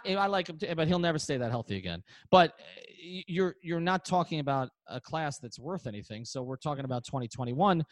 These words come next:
And if that's the case, if you're going after one of the really big fish in twenty twenty-one, whether it's Kawhi, whether it's Giannis, one of those guys, or whether it's Oladipo,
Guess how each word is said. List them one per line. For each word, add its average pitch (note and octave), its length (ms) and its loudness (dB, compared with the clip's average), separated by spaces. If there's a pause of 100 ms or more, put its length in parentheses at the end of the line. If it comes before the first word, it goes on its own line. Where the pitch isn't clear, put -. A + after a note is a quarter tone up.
(260)
And C3+ 120 0
if B2+ 80 -4
that's G#3 240 2
the G3+ 80 -4
case, C3 420 -2 (300)
if C3+ 100 -4
you're D3 80 -2
going F#3+ 180 6
after E3 200 2
one D3+ 100 4
of C#3 60 0
the C3 60 2
really G3+ 240 6
big C#3 200 0
fish B2+ 240 4
in A#2 60 -2
twenty A2+ 240 2
twenty-one, G#2+ 440 0
whether B2+ 220 2
it's - 140 -8
Kawhi, A2+ 360 -4
whether A2 280 -6
it's - 120 -14
Giannis, G#2+ 440 -6 (260)
one A#2+ 180 -6
of C#3 60 -6
those G3+ 240 -4
guys, A2 340 -6
or A#2+ 40 -10
whether A#2+ 220 -6
it's - 120 -12
Oladipo, A#2 800 -6